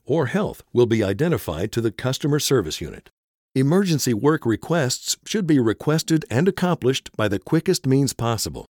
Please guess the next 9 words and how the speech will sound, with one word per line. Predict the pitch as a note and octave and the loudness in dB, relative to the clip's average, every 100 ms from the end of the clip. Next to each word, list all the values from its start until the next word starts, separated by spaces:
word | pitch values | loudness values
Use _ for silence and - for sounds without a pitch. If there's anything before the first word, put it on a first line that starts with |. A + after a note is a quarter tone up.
| - | 2
to | D#3+ | 4
include | C3+ B2+ E3+ D3+ A#2 | 4 2 4 4 2
verbal | D#3+ D#3 D#2+ D#2 | 0 0 -2 -2
or | G2+ | -2
phone | - F#3 F3 | 2 4 4
communication. | C#3+ G#2+ F2+ C#2 D2 C2+ - - _ _ _ _ _ _ _ _ _ _ _ _ _ _ - | 4 0 -2 -4 -8 -10 -12 -18 _ _ _ _ _ _ _ _ _ _ _ _ _ _ -8
Twelve | - A#2 B2+ A2+ | 0 2 2 2
dot | G2+ G#2 - | 0 0 -2
twenty-nine. | A2 G2+ G2+ F2 C#2+ - | -2 0 0 -2 -6 -12